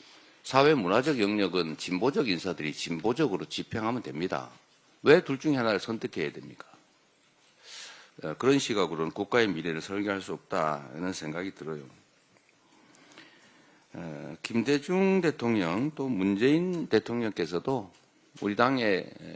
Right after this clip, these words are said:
입장을 보수 또는 중도 보수라고 많이 말씀하셨습니다. 우리가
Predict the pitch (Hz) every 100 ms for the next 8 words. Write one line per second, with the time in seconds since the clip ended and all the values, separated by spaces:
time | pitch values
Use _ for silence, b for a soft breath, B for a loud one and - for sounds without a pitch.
0 | - - - 107 95 131 104 - _ _
1 | _ _ b b 92 101 - 135 73 -
2 | 156 160 95 110 135 98 - 78 76 73
3 | 90 110 71 - 78 - 110 - 69 64
4 | - - _ _ - - _ _ B B
5 | B B B B B - 101 143 147 110